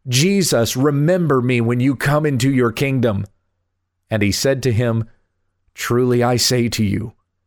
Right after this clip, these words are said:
today you shall be with me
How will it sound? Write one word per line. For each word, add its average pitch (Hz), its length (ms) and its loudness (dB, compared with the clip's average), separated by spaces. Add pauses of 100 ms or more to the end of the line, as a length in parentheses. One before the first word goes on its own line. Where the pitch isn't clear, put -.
(240)
today 117 680 0 (140)
you 113 260 2
shall 127 400 0
be 123 220 0
with 120 300 0
me 98 360 -2